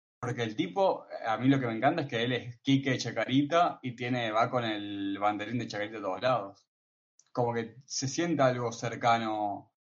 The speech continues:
eh, no te voy a decir que es una persona popular, porque sí, vive en Estados Unidos y, y se siente distante en ese sentido.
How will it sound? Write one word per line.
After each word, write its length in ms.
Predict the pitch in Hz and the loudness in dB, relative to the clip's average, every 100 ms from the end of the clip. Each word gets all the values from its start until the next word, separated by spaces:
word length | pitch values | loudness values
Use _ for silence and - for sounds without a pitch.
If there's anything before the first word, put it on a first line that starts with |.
| _ _ | _ _
eh, 760 | 123 113 107 101 98 95 - - _ _ - | -6 -4 -4 -6 -8 -10 -12 -20 _ _ 0
no 160 | 139 143 | 2 4
te 80 | 139 | 4
voy 60 | |
a 40 | 127 | 2
decir 160 | 139 | 0
que 80 | 127 | -4
es 140 | 117 | -4
una 160 | 123 113 | -2 -2
persona 640 | 110 - 123 110 107 104 104 | -4 -4 -2 0 2 2 0
popular, 460 | 110 110 135 151 | -6 -2 0 2
porque 220 | 123 101 | 0 -4
sí, 120 | - 117 | -6 -6
vive 140 | 110 | -4
en 100 | 104 | -4
Estados 260 | 101 107 104 | -4 -8 -8
Unidos 440 | 110 131 123 - | -2 0 0 -2
y, 320 | 104 98 98 _ _ _ _ | -10 -12 -14 _ _ _ _
y 180 | 110 95 | -10 -10
se 140 | - 98 | -10 -4
siente 300 | 135 131 107 | 0 0 0
distante 380 | 101 107 107 | -2 -4 -2
en 60 | 104 | -8
ese 120 | 104 | -8
sentido. 520 | 101 101 104 104 101 | -10 -10 -8 -8 -10